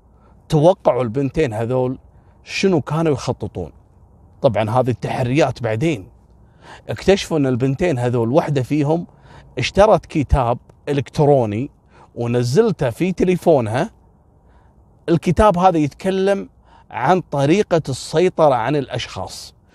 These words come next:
شلون تسيطر على الشخص لما تقتحم بيته، شلون تربطه، شلون ما تش-، يعني شلون ت-، يعني ما تترك أثر. يعني كانوا ناويين نية قشرة. كل هذا متى؟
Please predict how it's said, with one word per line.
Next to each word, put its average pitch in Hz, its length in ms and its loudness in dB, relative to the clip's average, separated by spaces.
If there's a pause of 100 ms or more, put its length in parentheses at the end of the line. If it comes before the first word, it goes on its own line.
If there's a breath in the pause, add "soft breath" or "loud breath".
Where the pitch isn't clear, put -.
(180 soft breath)
شلون 185 380 4
تسيطر 170 500 -2
على 110 80 -4
الشخص - 520 -10 (280 soft breath)
لما 135 260 2
تقتحم - 540 -2
بيته، 139 360 2
شلون 127 400 -4
تربطه، 151 420 2
شلون 117 300 -4
ما 113 140 -2
تش-، 117 260 -10 (360 loud breath)
يعني 127 240 -2
شلون 151 320 2
ت-، - 60 -2
يعني 127 440 0
ما 131 160 2
تترك 151 420 0
أثر. 151 420 0 (600)
يعني 113 520 0
كانوا 135 560 0
ناويين 131 880 0 (480 loud breath)
نية 123 580 2
قشرة. 87 340 -10 (1600)
كل 151 140 6
هذا 139 260 4
متى؟ 151 340 -2